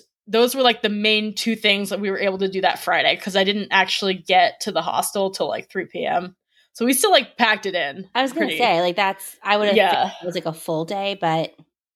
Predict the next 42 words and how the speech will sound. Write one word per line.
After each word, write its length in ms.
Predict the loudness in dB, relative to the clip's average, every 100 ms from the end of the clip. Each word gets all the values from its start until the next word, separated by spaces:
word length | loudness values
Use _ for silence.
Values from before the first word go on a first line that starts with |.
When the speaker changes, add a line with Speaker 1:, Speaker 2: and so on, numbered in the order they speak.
| _ _
Speaker 2:
I 60 | 0
guess 100 | 4
it 80 | 4
depends 140 | 4
Speaker 1:
Yeah. 80 | 2
Speaker 2:
on, 60 | 0
like, 140 | -4
travel 340 | -4 -4 -2 -4
in 80 |
between, 280 | -4 -6 -8
like, 140 | -8 -10
the 60 |
two 120 | -12 -12
attractions 520 | -12 -14 -14 -16 -18
and 120 | -20
stuff 240 | -20 -20 -20
too, 160 | -20 -20
so. 240 | -20 -20 -20 _ _ _ 2
Speaker 1:
Definitely, 540 | 2 2 -2 -2 -4 -2
yeah. 360 | 0 0 -2 0
And, 420 | 2 2 -2 -8 0
uh, 240 | 2 2 4
after 300 | 2 2 2
that, 180 | 2 2
we 60 |
went 220 | -2 -4 -4
to 220 | -6 -6
a 40 |
brewery, 600 | -6 -6 -4 -4 -4 -2
and 120 | -4 -2
that's 260 | -4 -4
where 160 | -10 -8
we 140 | -6
met 380 | -2 2 2 2 _ _ _ _ 0
up 240 | 2 2
with 280 | 0 0 0
the 100 | -4
romantic 420 | 0 4 4 4 2
interest, 640 | 2 4 4 4 4 -2
and 220 | -2 0 -2
then, 400 | -2 -4 -12 -4
uh, 360 | 2 4 2